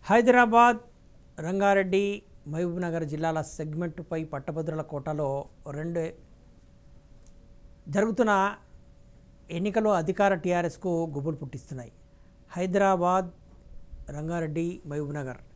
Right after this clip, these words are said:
ఈ జిల్లాల సెగ్మెంటు సొంత పార్టీ నేతలెవరూ పోటీకి ముందు రాకపోవడంతో టీఆర్ఎస్ అనూహ్యంగా మాజీ ప్రధాని పివి కూతురు వాణిదేవిని బరిలోకి దింపడంతో ఓడిపోయే సీటు పివి కుటుంబానికి ఇచ్చారంటూ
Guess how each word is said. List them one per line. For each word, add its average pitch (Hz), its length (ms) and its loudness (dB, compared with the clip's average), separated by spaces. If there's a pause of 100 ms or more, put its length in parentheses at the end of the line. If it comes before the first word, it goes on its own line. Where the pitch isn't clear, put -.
(760)
ఈ 190 40 -4 (100)
జిల్లాల 240 300 4 (100)
సెగ్మెంటు 196 420 -4 (580)
సొంత 185 240 -6 (160)
పార్టీ 208 320 -2
నేతలెవరూ 185 480 0
పోటీకి 175 380 -4
ముందు 165 200 -2
రాకపోవడంతో 165 560 -4 (460)
టీఆర్ఎస్ 175 540 -2
అనూహ్యంగా 185 580 -2 (880)
మాజీ 208 240 0 (140)
ప్రధాని 175 420 0 (160)
పివి 180 220 -2 (100)
కూతురు 175 280 -6 (120)
వాణిదేవిని 165 540 -2 (340)
బరిలోకి 156 400 -6
దింపడంతో 156 460 -4 (880)
ఓడిపోయే 240 600 10
సీటు 220 300 -2 (160)
పివి 196 260 -2
కుటుంబానికి 180 540 -2
ఇచ్చారంటూ 170 420 -2